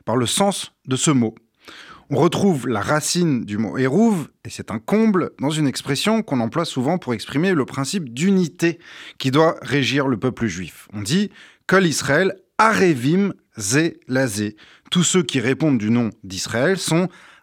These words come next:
arevim, c'est-à-dire garants, responsables, liés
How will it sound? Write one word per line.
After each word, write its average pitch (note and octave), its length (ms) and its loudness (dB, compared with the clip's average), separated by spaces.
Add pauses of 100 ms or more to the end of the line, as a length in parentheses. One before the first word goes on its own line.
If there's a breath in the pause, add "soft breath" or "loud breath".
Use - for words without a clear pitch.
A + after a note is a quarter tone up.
(120)
arevim, D#3+ 640 4
c'est-à-dire B2+ 460 -2
garants, C3 560 -2 (320 loud breath)
responsables, D3 960 0 (240 loud breath)
liés F3+ 640 4